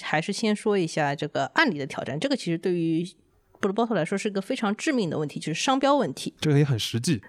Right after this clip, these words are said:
Speaker 1: 对，我们去查了一下商标注册这件事情，发现这个非常有门道啊。Blue Bottle 大家能想到几个点，比如说 Blue Bottle 这个名字，对吧？还有那个蓝色的瓶子，那个蓝色瓶子的 logo，然后英文、中文，各种各样的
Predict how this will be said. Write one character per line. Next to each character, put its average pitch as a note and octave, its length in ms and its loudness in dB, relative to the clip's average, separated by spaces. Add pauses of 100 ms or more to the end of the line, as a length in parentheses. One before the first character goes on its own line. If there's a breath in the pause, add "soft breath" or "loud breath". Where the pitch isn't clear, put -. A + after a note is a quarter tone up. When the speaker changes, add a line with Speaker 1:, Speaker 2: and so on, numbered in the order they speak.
Speaker 1:
对， - 160 -2 (160 soft breath)
我 F#3+ 100 2
们 D#3+ 140 0
去 C#4 120 0
查 - 380 0
了 A#3 100 4
一 F#3+ 80 4
下 D#3 220 0
商 G#3 220 0
标 G3+ 120 4
注 G#3 160 -2
册 F#3 200 -2
这 C3+ 100 -4
件 B2+ 140 -2
事 - 100 -4
情， C#3+ 280 -4
发 D#3+ 140 -6
现 E3 240 -2
这 D#3+ 80 -6
个 C#3 440 -2
非 - 120 -2
常 F#3+ 160 2
有 D#3 120 0
门 C3+ 260 -4
道 E3 140 2
啊。 G#2 180 -8 (180)
Blue A#3 140 2
Bottle C4+ 260 4
大 F3+ 120 2
家 F3 140 6
能 E3+ 140 2
想 D#3 160 -2
到 C#3+ 140 2
几 - 140 -8
个 B2+ 100 -2
点， - 220 -6
比 C#3 100 -6
如 C3 60 -4
说 C3+ 260 -4
Blue D#3+ 140 -4
Bottle D#3+ 260 2
这 D3 100 -6
个 C#3 200 -2
名 D3 340 -4
字， F#3+ 260 -2
对 D#3 80 -4
吧？ - 240 -4
还 - 120 -4
有 C3 160 -2
那 C#3 80 -4
个 C#3+ 100 -4
蓝 C3 260 -4
色 F#3+ 140 -2
的 E3 100 2
瓶 D3+ 400 -6
子， F3 320 -2 (220 soft breath)
那 D#3+ 100 -4
个 C3+ 420 -2
蓝 D#3 200 -2
色 F#3+ 140 -2
瓶 E3 180 -4
子 E3 140 -2
的 D#3+ 60 0
logo， F3 540 2
然 C3 160 -2
后 D3+ 300 0
英 G#3+ 260 0
文、 E3+ 220 2
中 G#3 240 2
文， D#3+ 240 0
各 C4+ 140 2
种 F3+ 120 0
各 E3+ 120 0
样 F#3 180 2
的 D#3 340 2